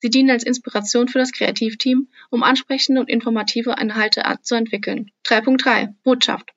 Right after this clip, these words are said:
In dem Teil Botschaft wird die Kernaussage definiert, die der Content vermitteln soll. Es ist wichtig, dass die Botschaft klar, prägnant und für die Zielgruppe relevant ist. Sie bildet das Rückgrat des Contents und führt dazu, dass die gewünschten Informationen oder Emotionen beim Publikum ankommen.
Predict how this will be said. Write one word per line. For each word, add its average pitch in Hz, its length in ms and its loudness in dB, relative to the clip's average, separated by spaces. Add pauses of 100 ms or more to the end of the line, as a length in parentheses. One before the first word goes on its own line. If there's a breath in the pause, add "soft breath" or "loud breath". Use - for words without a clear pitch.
In 254 100 4
dem 262 100 4
Teil 262 220 2
Botschaft 262 520 0
wird 254 140 -2
die 233 60 -6
Kernaussage 214 600 -2
definiert, 208 580 -2
die 247 120 -2
der 226 120 2
Content 247 380 0
vermitteln 214 400 0
soll. 226 220 -4 (180)
Es 254 140 -4
ist 247 160 -8
wichtig, 277 440 0
dass 262 100 0
die 247 120 0
Botschaft 247 420 -2
klar, 233 340 0
prägnant 233 600 -4
und 233 100 -4
für 226 120 -4
die 226 100 -2
Zielgruppe 269 540 -4
relevant 233 420 -2
ist. - 260 -10 (120)
Sie 247 160 -2
bildet 277 260 2
das - 200 -8
Rückgrat - 460 -2
des 226 140 -2
Contents - 480 -2
und 214 100 -6
führt 240 200 0
dazu, 262 340 -2
dass 247 160 -4
die 233 140 -2
gewünschten 262 380 0
Informationen 226 680 -2
oder 220 200 -2
Emotionen 240 540 2
beim 208 160 -2
Publikum 233 560 -6
ankommen. 208 500 -6